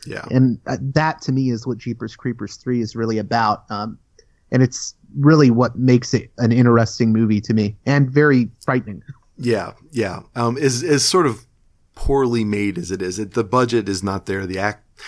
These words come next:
Speaker 1: the, it doesn't have the kind of quality acting or, or anything else, but, um, um, but it is pro-, in its problematicness, I guess, um, it, in its problematic nature, I guess it, it is the most interesting. I wanna kind of,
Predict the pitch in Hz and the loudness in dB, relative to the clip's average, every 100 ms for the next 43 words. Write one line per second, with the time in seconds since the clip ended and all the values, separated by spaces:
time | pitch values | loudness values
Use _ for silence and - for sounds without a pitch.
0 | - - - _ 117 113 131 156 139 107 | -20 -20 -20 _ -12 -8 -2 -2 0 -2
1 | 110 107 95 92 101 95 87 - 92 95 | -2 -4 -6 -6 -6 -6 -10 -8 -4 -4
2 | 92 92 87 90 - 90 87 85 85 - | -4 -6 -6 -8 -8 -10 -8 -8 -10 -10
3 | 87 87 87 90 90 87 - 92 - - | -10 -10 -10 -10 -10 -12 -10 -12 -12 -20
4 | - - 95 92 90 - 98 95 90 85 | -18 -8 -4 -4 -6 -8 -8 -6 -8 -12
5 | _ _ - 95 - 113 104 104 - - | _ _ -8 -8 -6 -6 -4 -4 -6 -10
6 | _ _ - - _ - 139 135 _ _ | _ _ -20 -20 _ -6 -6 -8 _ _
7 | 123 123 123 - - 120 107 98 95 95 | -2 0 -2 -4 -4 0 0 -2 -6 -6
8 | 87 - 92 - 92 90 - - 95 90 | -8 -12 -10 -10 -8 -10 -10 -10 -10 -10
9 | 104 110 107 110 98 - 98 87 95 90 | -12 -14 -12 -10 -8 -4 -6 -4 -8 -8
10 | 98 95 - 90 92 87 92 92 92 87 | -8 -8 -6 -6 -6 -6 -8 -10 -10 -12
11 | - - - _ 98 95 - 101 - - | -14 -20 -20 _ -6 -6 -6 -8 -8 -10
12 | 95 104 143 170 139 131 110 95 | -8 -2 2 2 2 0 0 -2